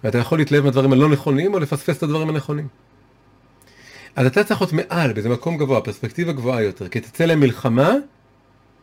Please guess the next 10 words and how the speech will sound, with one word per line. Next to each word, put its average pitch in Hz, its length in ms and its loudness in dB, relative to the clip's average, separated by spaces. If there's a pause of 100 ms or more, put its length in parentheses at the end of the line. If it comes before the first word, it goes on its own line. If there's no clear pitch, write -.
(120)
אתה 139 160 0
צריך 190 240 0
להיות 190 260 6 (100)
על 226 300 4
אויביך, 101 400 -4
מעל 131 320 0
אויביך, 101 380 -6
במקום 117 240 -2
יותר 123 240 2
גבוה. 98 320 -4